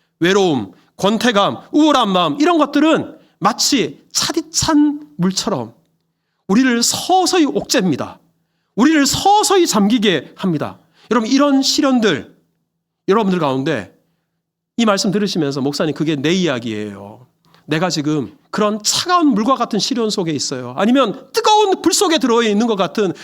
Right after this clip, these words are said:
그런 시련 속에 있어요." 아마 그렇게 토로하시는 분들이 여러분들 가운데도 얼마든지 있을 거라고 생각합니다. 하지만 다윗은 이렇게 때로는 불처럼 뜨겁게, 때로는 물처럼 차갑게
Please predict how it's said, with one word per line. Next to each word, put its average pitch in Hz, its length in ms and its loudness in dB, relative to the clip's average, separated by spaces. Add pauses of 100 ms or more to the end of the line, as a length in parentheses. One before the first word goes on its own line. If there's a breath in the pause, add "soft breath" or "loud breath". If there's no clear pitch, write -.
그런 247 240 0
시련 262 300 0
속에 185 200 0
있어요." 139 380 -2 (240 loud breath)
아마 165 180 0
그렇게 208 220 -2
토로하시는 202 560 0
분들이 156 400 0 (220 loud breath)
여러분들 196 360 2
가운데도 139 680 -2 (140 soft breath)
얼마든지 190 760 -2 (140)
있을 160 200 -2
거라고 131 280 -4
생각합니다. 135 720 -8 (160)
하지만 160 360 0
다윗은 156 640 0 (340 loud breath)
이렇게 262 480 2 (220 loud breath)
때로는 349 400 4
불처럼 311 400 2
뜨겁게, 262 640 0 (340)
때로는 214 340 0
물처럼 233 400 0
차갑게 320 800 0